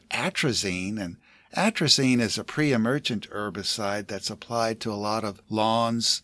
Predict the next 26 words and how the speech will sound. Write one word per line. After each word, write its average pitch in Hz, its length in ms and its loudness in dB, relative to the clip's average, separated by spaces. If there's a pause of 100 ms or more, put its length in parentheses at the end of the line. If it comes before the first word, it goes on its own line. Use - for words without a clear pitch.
and 87 400 -4 (100)
golf 113 220 -2
courses 120 560 -2
to - 180 -10
prevent 104 420 -4
weeds 104 360 -4
like 92 160 -6
dandelions 101 680 -4
from 92 200 -10
germinating. 85 720 -12 (480)
Well, 147 120 2
there 190 200 2
is 139 120 0
four 220 360 2
times 180 360 -2
more 123 220 0
Roundup 98 400 -2
sold 101 320 -4
in 98 120 -6
the 92 40 -6
United 92 340 -6
States - 540 -4
than 110 160 0
there 101 180 2
is 95 360 0
atrazine, 95 800 -2